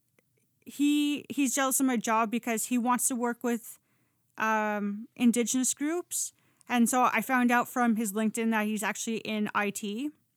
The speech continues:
So doing something completely different than funeral services as well. And I, like, I, I was wondering,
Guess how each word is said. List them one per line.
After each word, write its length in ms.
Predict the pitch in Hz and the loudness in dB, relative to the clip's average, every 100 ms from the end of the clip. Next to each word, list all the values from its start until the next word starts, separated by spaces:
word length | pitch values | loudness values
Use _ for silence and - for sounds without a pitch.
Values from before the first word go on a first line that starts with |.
| _ _ _ _ _ _ _ _ _ - - _ | _ _ _ _ _ _ _ _ _ -20 -20 _
So 180 | - 208 | -8 -6
doing 200 | 196 220 | -2 -2
something 540 | 208 220 - 214 214 190 - | 0 -2 -2 -2 -2 -4 -8
completely 420 | - 208 214 196 | -6 -4 -4 -4
different 380 | 208 202 220 208 - | -4 -4 -4 -6 -6
than 300 | 208 202 196 | -6 -4 -4
funeral 260 | - 208 202 | -4 -4 -4
services 560 | 202 202 - 233 247 | -6 -8 -8 -8 -8
as 140 | 233 196 | -8 -8
well. 380 | 196 190 254 285 _ _ _ _ _ _ _ _ _ _ _ _ _ _ - | -6 -4 -6 -8 _ _ _ _ _ _ _ _ _ _ _ _ _ _ -6
And 160 | 294 | 0
I, 60 | 359 339 - 277 | 2 2 0 -2
like, 180 | 330 - | -2 0
I, 320 | 311 339 311 - | 2 2 0 0
I 80 | 285 | 2
was 220 | 330 294 | 2 2
wondering, 640 | 254 349 381 392 392 359 | 2 0 2 0 0 0